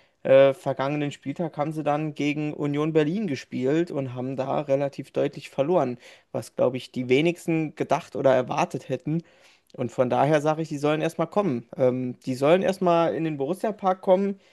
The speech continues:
äh, eben mit genau dieser neu entfachten Euphorie, hoffe ich doch mal. Und dann wird das ein schweres Spiel für die werden. Holger, wie, ähm, siehst du jetzt vielleicht die Eintracht von den letzten Spielen und was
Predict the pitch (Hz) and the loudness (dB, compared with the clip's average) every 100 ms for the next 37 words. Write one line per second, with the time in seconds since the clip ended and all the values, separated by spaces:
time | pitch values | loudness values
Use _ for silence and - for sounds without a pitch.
0 | _ _ - 135 135 - 147 175 170 165 | _ _ 0 4 4 4 4 6 4 0
1 | 165 139 143 170 160 143 147 175 - 151 | -2 0 0 0 -2 0 2 2 0 -4
2 | 160 170 - - 139 135 139 135 202 208 | -8 -8 -4 0 2 2 -2 -2 -2 0
3 | 214 202 - 185 185 175 185 185 185 _ | -2 -2 0 2 2 2 4 4 0 _
4 | _ _ _ 135 147 147 - 127 131 160 | _ _ _ -2 0 0 -2 0 0 -2
5 | - 135 143 147 139 - 127 127 123 120 | -4 -6 -4 -4 -4 -8 -6 -6 -6 -4
6 | 123 117 165 - _ _ _ 131 123 117 | -4 -4 -10 -14 _ _ _ 2 4 4
7 | 123 135 135 143 147 143 135 135 135 131 | 0 -4 0 2 2 4 6 6 4 -6
8 | - - - 143 185 - - 170 175 180 | -10 -16 -6 -4 -4 -4 0 4 6 8
9 | 185 185 - _ _ _ - 139 127 135 | 8 6 -4 _ _ _ -12 -10 -2 0
10 | 143 - 147 156 160 113 101 190 - 208 | 0 0 2 2 2 2 2 -2 -2 -2
11 | 196 - 160 151 151 - - 123 - 139 | -2 -4 -2 0 -2 -2 -6 -10 -10 2
12 | 160 196 202 196 147 151 143 - - 139 | 4 6 4 0 -2 -2 -4 -4 -2 -2
13 | - - - | -2 -12 -16